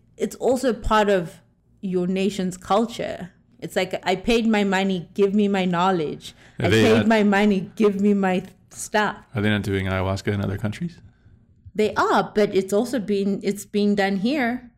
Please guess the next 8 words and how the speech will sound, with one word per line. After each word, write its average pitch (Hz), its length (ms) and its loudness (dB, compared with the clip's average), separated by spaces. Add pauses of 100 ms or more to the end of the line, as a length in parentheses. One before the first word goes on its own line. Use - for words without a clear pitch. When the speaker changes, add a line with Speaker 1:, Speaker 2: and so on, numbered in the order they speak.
Speaker 1:
In 302 460 0 (180)
Peru, 233 600 2 (380)
the 190 200 0
kids 220 580 -2 (300)
grow 214 320 4
up 202 320 0
doing 190 260 4
ayahuasca. 175 800 -2